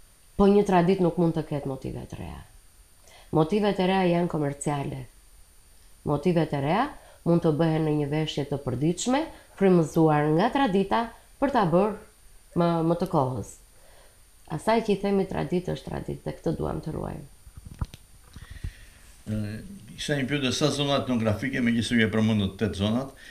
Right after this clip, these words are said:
Speaker 2: sheti në rreth në Gjirokastës dhe si ishte lidhur kjo punë me vend gjeografin nga vjen? Pse është kjo larrushi e madhe?
Speaker 1: E para, u-, unë e thash që kemi tetë zona etnografike.
Speaker 2: Po.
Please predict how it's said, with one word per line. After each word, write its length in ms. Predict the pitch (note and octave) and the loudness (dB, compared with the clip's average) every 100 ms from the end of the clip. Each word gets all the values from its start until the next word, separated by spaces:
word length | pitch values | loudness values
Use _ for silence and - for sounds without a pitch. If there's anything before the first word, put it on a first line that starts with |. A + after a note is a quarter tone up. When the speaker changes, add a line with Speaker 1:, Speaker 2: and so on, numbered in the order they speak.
| - - | -20 -14
Speaker 2:
sheti 480 | - - C3+ - C3 | -4 0 0 2 2
në 140 | A#2+ | 2
rreth 180 | A#2+ A2 | 2 2
në 80 | A2 | 2
Gjirokastës 640 | G2+ G2+ A#2+ C#3 - C#3+ G#2 | 2 0 2 0 0 -10 -6
dhe 180 | G2+ A2+ | 0 0
si 300 | - - F#3+ | 0 0 0
ishte 220 | D#3 D3+ | 2 0
lidhur 300 | C#3 C#3 C3 - | 2 2 2 0
kjo 140 | B2 | -2
punë 300 | C3+ C3+ A2+ | 0 0 0
me 160 | G2+ A#2+ A2 | 2 2 4
vend 300 | G2 C#3+ A2+ | 2 2 4
gjeografin 560 | B2+ A2+ A2+ - C#3 A#2 | 4 6 4 4 0 4
nga 160 | G#2 | 4
vjen? 320 | G2 G2+ D#2+ - - - - - - - - | 4 2 0 -6 -20 -20 -20 -20 -20 -16 -2
Pse 200 | F3+ C3 | 4 4
është 580 | - - - A2 G#2+ - | 2 -6 -12 -16 -12 -8
kjo 200 | - C#3 | 2 4
larrushi 560 | A#2+ A#2+ A#2 - C3 A2+ | 8 8 8 2 2 4
e 80 | |
madhe? 320 | G#2+ F2+ D#2+ - - - - - - - | 6 4 0 -8 -18 -18 -16 -16 -14 0
Speaker 1:
E 180 | F#3 - | 2 6
para, 320 | D4 D4+ D4 | 6 8 6
u-, 280 | C4 G3+ G3 | 6 2 2
unë 200 | A3+ C#4+ | 2 2
e 60 | D4 | 4
thash 260 | D#4+ D4+ B3+ | 2 2 0
që 60 | |
kemi 240 | A#3 A3 G#3 | 2 2 2
tetë 220 | G3+ E3 | 0 2
zona 240 | E3+ E3 C#3 | 2 2 0
etnografike. 540 | D3 C3 C3 B2+ A#2+ | 0 2 2 0 0
Speaker 2:
Po. 140 | A2+ | 0